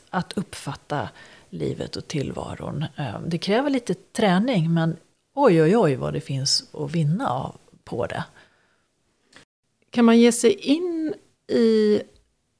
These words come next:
Speaker 2: den världsåskåd-, det, det, det sättet du beskriver, Kajsa, att möta världen, för det är ju liksom ett fundamentalt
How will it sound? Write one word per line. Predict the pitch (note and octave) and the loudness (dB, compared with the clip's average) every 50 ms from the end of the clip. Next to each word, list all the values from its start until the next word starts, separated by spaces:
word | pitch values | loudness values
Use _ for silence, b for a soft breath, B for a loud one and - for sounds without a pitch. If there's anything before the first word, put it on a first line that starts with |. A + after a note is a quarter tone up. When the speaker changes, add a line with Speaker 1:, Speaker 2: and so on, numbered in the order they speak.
| _ _ - _ | _ _ -8 _
Speaker 2:
den | - A3 G#3 F#3+ F#3+ G3 | 2 2 4 4 4 2
världsåskåd-, | F#3+ G3 B3 B3 A3+ F#3 F3 F3+ - - - A3 - - - - D4 D4+ A3 A3+ - | 2 2 4 4 4 4 2 0 -4 -6 -6 -6 -6 -4 -4 -2 0 2 2 2 2
det, | A3 G3+ C#4 C4+ - | 2 2 2 2 6
det, | G#3+ C#4 C#4 C4+ F#3+ | 6 8 8 8 6
det | A3+ A3+ C4+ | 6 4 2
sättet | A#3+ - - - D#4+ D#4 - - - _ - B3 A#3+ | 2 2 4 6 6 6 6 2 -2 _ 2 4 6
du | - G#3 | 6 6
beskriver, | F#3+ - - - A3+ F#3 E3+ F3+ | 6 6 4 4 2 2 2 2
Kajsa, | - - G3 F#3 F3+ - F#3+ | 0 0 0 0 2 2 2
att | - - | 2 4
möta | A3+ A3+ A3+ G#3 G#3+ - B3 | 4 4 4 4 4 2 4
världen, | A#3 D#4+ G4 - - - - - A3 A#3+ | 6 6 6 6 6 4 4 4 4 4
för | - A#3+ | 4 4
det | B3 | 4
är | B3+ B3+ C4 | 6 8 8
ju | C4 | 8
liksom | A#3 A3 - B3+ A3 | 8 6 6 6 6
ett | G#3+ G#3+ G#3+ - | 6 4 2 2
fundamentalt | - B3+ A#3 A#3 A3+ A#3+ A#3+ A#3 - - D4+ D4 C4+ B3 A#3 | 4 4 6 8 8 6 6 4 6 8 10 10 10 8 6